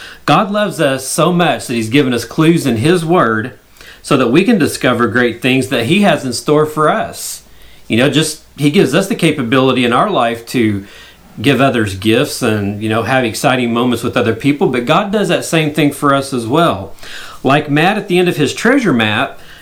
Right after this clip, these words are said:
God anxiously waits for us to follow his instructions so that he can share his overwhelming treasures with us.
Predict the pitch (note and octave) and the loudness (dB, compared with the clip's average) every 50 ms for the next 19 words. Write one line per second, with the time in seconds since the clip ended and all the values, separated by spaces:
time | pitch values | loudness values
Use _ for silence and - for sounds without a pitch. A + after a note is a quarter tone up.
0 | - - - C#3+ C#3+ C#3+ - - F3 G3+ F#3+ B3+ A#3 - - A3 G3+ F3 D#3+ F3 | -12 -2 2 2 2 2 2 0 -2 -2 0 0 -2 -2 2 4 4 4 4 4
1 | F#3+ G3+ G3 - - - C3 B2+ B2 - - - - - D3+ D#3 D#3 D#3 D3+ C#3+ | 4 2 0 0 -2 0 0 0 0 0 -2 -4 0 2 2 2 2 0 0 0
2 | D3+ C3 B2+ A#2+ A#2+ - - - E3 F3 G3+ G3 - - D3+ B2+ A#2+ A#2+ - - | 0 0 0 0 -2 -2 -2 0 2 2 2 0 -2 -2 -2 0 0 0 0 0
3 | B2+ A2 A#2 A#2 A2 D3+ G3+ G3 E3 B2+ - - - - E3+ E3+ F3+ F#3 G3 F3+ | 0 0 0 -2 0 0 2 2 2 0 0 -2 0 2 2 4 4 2 2 0
4 | D#3 C#3+ - - - D3 D#3+ D#3 F3 D#3+ C#3 D3 D3 D3+ D#3 D3+ D3 D3 - - | 0 -2 -2 -2 0 0 2 2 2 2 4 2 2 2 2 0 0 -2 0 0
5 | D#3 D#3 D3 C3+ C3+ A2+ G2 G2+ G#2+ G2+ - G#2+ G2 E2+ - - - - - | 0 0 2 0 0 -2 -2 -2 -4 -4 -2 -4 -4 -4 -6 -10 -14 -16 -16